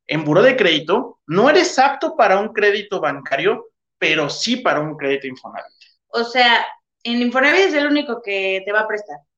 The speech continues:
Speaker 2: O sea, es ese amigo buena onda que, pues, dice, "Pues, ya que, te quiero aunque seas deudor". <laughs>
Speaker 1: Exacto. Esa es la, la primer ventaja. Este, la siguiente, pues
Speaker 2: La siguiente ventaja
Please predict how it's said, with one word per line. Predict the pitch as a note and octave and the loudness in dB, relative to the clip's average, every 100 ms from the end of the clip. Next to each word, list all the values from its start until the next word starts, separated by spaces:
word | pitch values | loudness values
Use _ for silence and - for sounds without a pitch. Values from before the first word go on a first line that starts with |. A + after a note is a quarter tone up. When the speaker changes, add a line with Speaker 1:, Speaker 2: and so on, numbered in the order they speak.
| _ | _
Speaker 2:
O | |
sea, | - G3+ | -12 -6
es | |
ese | D4+ D4+ | -2 2
amigo | C4 B3+ B3 B3 A#3 | 2 2 2 4 4
buena | G3+ F#3+ F#3+ G3 | 2 2 2 2
onda | G#3+ A3+ A#3 | 0 0 -2
que, | A3 F3+ F3 E3+ E3 F3 | -4 -6 -4 -4 -4 -8
pues, | G3 A3 | -8 -6
dice, | B3 | -4
"Pues, | C4 C#4+ | -4 -2
ya | F4 | -2
que, | C#4+ G3 - _ | -2 -6 -6 _
te | - G3+ | -10 -2
quiero | C#4 C#4 D4 | 2 4 4
aunque | C#4 B3+ G3 F#3 F#3 F3+ F3 - | 2 0 2 2 2 0 -4 -6
seas | G#3+ G#3+ | 0 2
deudor". | G#3 F#3 - - - - | 2 0 -4 -10 -18 -6
<laughs> | G3 - - - F#4 - G4 - - C#4+ - | -4 -2 -4 -4 -8 -4 -4 -4 -2 -2 2
Speaker 1:
Exacto. | D3 D#3+ D3+ D3+ - - - G3+ - | 2 2 0 0 -6 -14 -10 -10 0
Esa | B3+ D4 | 2 4
es | |
la, | C4 F3+ | 4 4
la | E3 D#3 | 2 0
primer | D3+ E3 F#3+ | 0 0 2
ventaja. | F#3 - C#3+ F#3 G3 F3 | 0 -2 -2 0 -2 -4
Este, | D3 - - C3+ C#3 - _ _ _ _ _ _ _ _ _ | -10 -12 -10 -6 -6 -8 _ _ _ _ _ _ _ _ _
la | E3 G3+ | 2 2
siguiente, | G3+ A3+ C4+ F#4 F#4+ G4 | 2 2 2 4 2 2
pues | E4 - | 0 2
Speaker 2:
La | C4 C4 | 2 0
siguiente | D4+ D#4 E4 A4 | 0 -2 0 0
ventaja | C#4 A#3+ A#3+ B3 B3+ E4 | 0 2 0 2 2 2